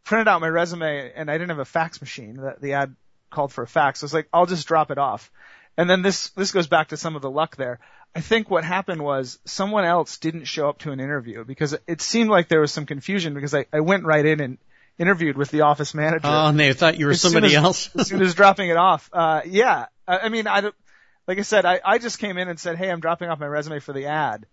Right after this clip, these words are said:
Speaker 1: And initially they were like, "Oh, are you Brian?" I was like, "No, I'm not <laughs> Brian."
Speaker 2: Well, I could be. <laughs>
Speaker 1: Um, but, but, you know, that, that was, it was a bit of luck, but it was also one of many lessons, I think, where, uh, that was, you know, just, just do it. Don't,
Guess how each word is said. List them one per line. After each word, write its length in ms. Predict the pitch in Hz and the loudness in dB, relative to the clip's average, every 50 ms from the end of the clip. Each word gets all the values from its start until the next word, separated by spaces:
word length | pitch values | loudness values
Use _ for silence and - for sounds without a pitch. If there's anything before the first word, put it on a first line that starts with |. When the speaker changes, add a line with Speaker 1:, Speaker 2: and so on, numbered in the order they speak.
| _ _ | _ _
Speaker 1:
And 400 | 160 151 147 139 135 135 127 127 _ _ _ _ _ _ - | -8 -6 -6 -6 -6 -8 -10 -14 _ _ _ _ _ _ -10
initially 380 | 160 160 180 170 - 185 160 | -6 -4 -4 -4 0 0 2
they 100 | 151 147 | 2 2
were 120 | 143 139 139 | 2 2 0
like, 180 | 139 135 - - | 0 -2 -4 -2
"Oh, 100 | - 202 | 0 2
are 100 | 190 170 | 2 2
you 140 | 170 202 175 | 2 0 -2
Brian?" 400 | 147 147 147 156 170 196 202 185 | -4 -2 0 0 0 0 -2 -4
I 40 | 160 | -4
was 100 | 156 147 | -4 -4
like, 120 | 151 147 151 | -6 -4 0
"No, 180 | 180 185 180 | 2 4 6
I'm 180 | 165 151 147 156 | 4 4 2 0
not 160 | 151 120 131 - - | -2 -4 -4 -8 -10
<laughs> 80 | - - | -2 2
Brian." 360 | 190 175 160 - 175 160 - _ _ _ _ _ _ | 2 2 2 2 -2 -8 -10 _ _ _ _ _ _
Speaker 2:
Well, 120 | 143 151 156 | -2 -2 0
I 80 | 123 | 0
could 240 | - - 202 233 - | 0 0 -2 2 4
be. 240 | - 165 202 226 - - _ | 4 4 4 2 -4 -14 _
<laughs> 80 | - | -4
Speaker 1:
Um, 280 | 185 175 170 170 - - - | -4 -2 -2 -4 -8 0 4
but, 220 | 226 254 254 - - - - _ _ _ - | 6 6 6 4 0 -8 -20 _ _ _ 0
but, 220 | 196 196 185 214 | 0 0 2 0
you 100 | 202 208 | 0 2
know, 140 | 196 185 175 | 2 4 4
that, 180 | 180 180 180 _ _ _ _ _ _ _ _ _ _ _ _ _ _ _ _ _ - | 4 2 2 _ _ _ _ _ _ _ _ _ _ _ _ _ _ _ _ _ 4
that 120 | 180 202 | 6 6
was, 220 | 214 196 170 - - 226 | 8 6 6 4 4 4
it 40 | |
was 140 | 208 220 214 | 6 6 4
a 40 | 220 | 4
bit 120 | 233 247 | 2 2
of 100 | 220 196 | 2 2
luck, 200 | 185 185 190 - - | 4 2 2 2 -2
but 80 | 190 | -6
it 60 | 175 170 | -6 -6
was 100 | 160 175 | -6 -6
also 220 | 175 - 185 175 | -8 -6 -8 -8
one 200 | 160 170 170 170 | -6 -6 -6 -6
of 120 | 160 139 | -6 -6
many 240 | 160 160 160 160 156 | -6 -6 -6 -6 -4
lessons, 400 | 151 151 143 - - 160 147 147 | -4 -4 -6 -6 -8 -10 -8 -8
I 60 | 139 | -8
think, 280 | 127 - 147 143 135 - | -8 -8 -12 -14 -12 -10
where, 420 | 143 135 135 135 135 123 127 127 - - | -8 -6 -4 -4 -4 -4 -6 -8 -10 -10
uh, 340 | 147 135 135 131 123 120 - - 156 | -8 -8 -6 -6 -6 -8 -8 -6 -2
that 160 | 156 151 147 | -2 0 0
was, 380 | 143 143 139 135 131 - - - _ - | 0 -2 -2 -2 -6 -8 -12 -14 _ -12
you 80 | 156 151 | -10 -8
know, 200 | 135 120 123 - _ _ _ _ _ | -8 -8 -8 -10 _ _ _ _ _
just, 420 | - - 160 156 - - - _ - | -12 -10 -8 -8 -10 -12 -14 _ -6
just 280 | - 185 - - 131 | -4 -4 -4 -4 -2
do 180 | - 165 160 160 | 0 2 2 2
it. 140 | 175 - - _ _ | 2 0 -2 _ _
Don't, 300 | - 156 151 151 151 - | 0 2 2 2 0 -2